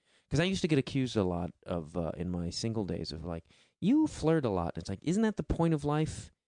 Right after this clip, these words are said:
Isn't the point of life to, is to, to, uh, at the base, of,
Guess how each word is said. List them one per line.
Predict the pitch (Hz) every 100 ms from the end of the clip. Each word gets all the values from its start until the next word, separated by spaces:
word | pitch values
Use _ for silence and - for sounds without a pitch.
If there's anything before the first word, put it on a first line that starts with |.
| _ _ _ _
Isn't | 147 170 -
the |
point | - 156
of | 143
life | 143 147
to, | - 135
is | 101 120 -
to, | 120 117 110 - -
to, | 113 107 98 - - - -
uh, | 95 85 78 - _ -
at | 113 -
the | 101
base, | 98 113 151 - - - -
of, | -